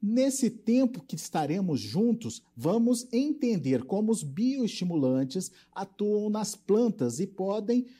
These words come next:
eh, auxiliar você, principalmente você, produtor, a aumentar a produtividade mesmo em cenários adversos.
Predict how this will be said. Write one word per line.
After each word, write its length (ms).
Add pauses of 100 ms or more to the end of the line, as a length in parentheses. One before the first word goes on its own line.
(140)
eh, 640
auxiliar 640
você, 680 (280)
principalmente 460
você, 280
produtor, 560 (240)
a 100
aumentar 920
a 60
produtividade 880
mesmo 440 (240)
em 140
cenários 720 (120)
adversos. 840